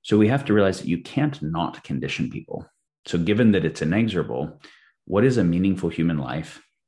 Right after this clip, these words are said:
What, how, what is a civilization that enhance-, that makes meaningful human life possible? And how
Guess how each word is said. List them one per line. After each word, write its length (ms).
What, 380
how, 180
what 260
is 160
a 80
civilization 1200
that 220
enhance-, 680
that 120
makes 320
meaningful 540
human 260
life 260
possible? 460
And 100
how 460